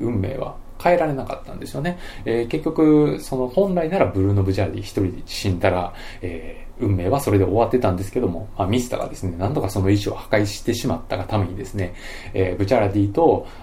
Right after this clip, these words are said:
あと、そうですね、あ、アバ-、アバッキオですね、レオナ・アバッキオと、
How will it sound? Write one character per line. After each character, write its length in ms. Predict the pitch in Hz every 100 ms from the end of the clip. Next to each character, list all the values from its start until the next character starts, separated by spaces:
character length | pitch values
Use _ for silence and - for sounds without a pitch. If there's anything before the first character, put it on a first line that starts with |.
| -
あ 100 | 92
と、 320 | 95 87 90
そ 140 | 101
う 20 |
で 60 | 92
す 20 |
ね、 60 | 98
あ、 400 | 92 - 90 82 95
ア 80 | 95
バ-、 180 | - -
ア 120 | - 101
バ 140 | 110
ッ 20 |
キ 140 | - -
オ 40 |
で 60 | -
す 120 | -
ね、 120 | 90
レ 100 | 95
オ 100 | 95
ナ・ 100 | 92
ア 60 | 87
バ 140 | 95
ッ 40 | 98
キ 160 | -
オ 80 | 90
と、 340 | 92 139 -